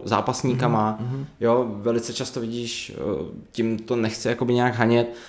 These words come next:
Speaker 1: ale spousta českých zápasníků vlastně v tom K S W v těch titulech pak pohoří.
Speaker 2: Jo.
Speaker 1: Jo, by-, byl to, by-, byl to
Speaker 2: Jasně.
Speaker 1: Ivan, byl to Attila, byl to vlastně Patrik, eh,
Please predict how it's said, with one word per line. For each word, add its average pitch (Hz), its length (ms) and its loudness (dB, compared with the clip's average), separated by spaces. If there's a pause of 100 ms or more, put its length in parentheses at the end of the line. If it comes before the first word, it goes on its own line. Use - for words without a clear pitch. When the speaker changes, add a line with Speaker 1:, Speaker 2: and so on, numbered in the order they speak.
(140)
Speaker 1:
ale 110 140 0
spousta 135 340 -4
českých - 380 -4
zápasníků 110 1040 0
vlastně 110 400 0 (300)
v - 60 -20
tom 113 140 -2
K 107 160 -4
S - 160 -4
W 117 60 -4
v 107 80 -10
těch 117 200 -6
titulech 113 340 0
pak - 140 -4
pohoří. 92 500 0 (520)
Speaker 2:
Jo. 92 100 -10 (220)
Speaker 1:
Jo, 113 360 4
by-, 107 180 0
byl 107 200 2
to, 107 180 0
by-, 101 140 -2
byl 104 180 -2
to 107 80 0
Speaker 2:
Jasně. 101 120 2
Speaker 1:
Ivan, 113 320 2
byl 110 120 4
to 107 180 -4
Attila, 113 420 0
byl 107 120 0
to 107 100 -4
vlastně 107 240 -2
Patrik, 113 680 -2
eh, - 20 -16